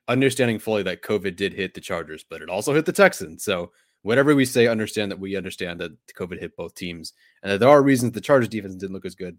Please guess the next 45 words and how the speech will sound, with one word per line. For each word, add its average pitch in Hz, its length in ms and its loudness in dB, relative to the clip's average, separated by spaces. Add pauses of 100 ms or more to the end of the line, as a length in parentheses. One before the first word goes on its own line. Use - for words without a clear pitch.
But - 100 -20
then 82 100 -16
again, 131 440 4 (380)
can 113 100 0
anybody 117 320 0
name 104 500 -2 (420)
five 104 320 -2
players 110 460 -2 (180)
on 98 200 -8
the 95 80 -8
Texans 104 440 -6
offense 117 580 -4 (420)
after 107 280 -6
Rex 110 200 -4
Burkhead, 110 540 -2
maybe 92 220 -8
the 101 80 -12
quarterback? 110 580 -4 (380)
Uh, 131 180 4
great 147 360 4
Brevin 156 320 6
Jordan 165 340 4
breakout 113 480 2
game. 120 360 -2
You 113 80 -6
know, 113 100 -2
I 110 100 0
loved 120 280 -2
him 143 180 -2
coming 117 260 -2
out 104 100 -4
of 95 60 -10
the 95 60 -8
draft. 101 420 -4 (320)
And 131 80 -4
of 123 80 -8
course, 123 180 -2
he 113 80 -6
has 113 160 -2
a 104 120 -6 (120)
really, 135 320 0
<laughs> 123 120 -10
really 120 200 -2
great 107 320 -6
game 98 380 -8